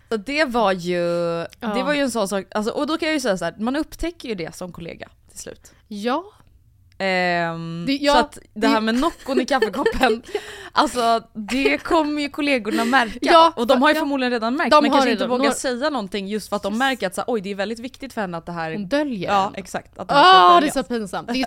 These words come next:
Speaker 2: tur att det inte är sinnesförändrande preparat. Alltså
Speaker 1: Ja,
Speaker 2: att det inte
Speaker 1: det
Speaker 2: är
Speaker 1: ja, det är inte alkohol i alla fall.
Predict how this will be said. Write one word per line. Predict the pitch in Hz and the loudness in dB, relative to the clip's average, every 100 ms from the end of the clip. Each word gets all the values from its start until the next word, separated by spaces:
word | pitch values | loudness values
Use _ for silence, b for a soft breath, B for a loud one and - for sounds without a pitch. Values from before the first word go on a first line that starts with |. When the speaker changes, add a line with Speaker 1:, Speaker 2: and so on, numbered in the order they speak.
| - | -2
Speaker 2:
tur | 330 330 226 196 | -2 0 -2 -4
att | 226 | -4
det | 220 | -4
inte | 208 190 | -6 -6
är | 180 | -6
sinnesförändrande | 226 190 180 - 226 220 180 175 160 | -6 -6 -8 -4 -4 -2 -4 -10 -10
preparat. | 180 - 165 - - - | -12 -10 -12 -12 -12 2
Alltså | 233 | 4
Speaker 1:
Ja, | 247 | 6
Speaker 2:
att | |
det | 254 | 4
inte | 240 | 2
Speaker 1:
det | 226 | 4
Speaker 2:
är | 285 277 254 | 8 8 8
Speaker 1:
ja, | 277 240 233 | 6 4 4
det | 262 | 4
är | 262 | 4
inte | 254 | 4
alkohol | 226 370 214 208 196 | 4 2 0 0 2
i | |
alla | 175 165 | 0 -2
fall. | 190 147 | -4 -6